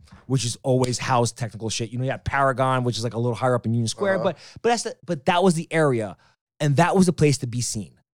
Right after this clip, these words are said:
Speaker 2: Okay.
Speaker 1: That you needed to be there. If you're gonna be, if you're gonna be in that zone, you're gonna write graffiti, you're gonna be, drive your G T Is, your, your, your Hondas, your Civics, you know what I'm saying? Your Supras, your,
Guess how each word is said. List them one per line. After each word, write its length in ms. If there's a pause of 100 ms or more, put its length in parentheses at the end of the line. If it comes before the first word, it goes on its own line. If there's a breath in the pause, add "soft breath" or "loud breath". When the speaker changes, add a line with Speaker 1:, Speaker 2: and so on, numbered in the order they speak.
Speaker 2:
Okay. 120
Speaker 1:
That 200
you 120
needed 460
to 60
be 260
there. 320
If 100
you're 100
gonna 160
be, 400
if 80
you're 100
gonna 120
be 240
in 160
that 240
zone, 360 (200 soft breath)
you're 160
gonna 80
write 140
graffiti, 440
you're 380
gonna 180
be, 260
drive 300
your 160
G 240
T 240
Is, 460
your, 80
your, 220
your 180
Hondas, 600
your 80
Civics, 520
you 60
know 80
what 80
I'm 100
saying? 200
Your 80
Supras, 640
your, 100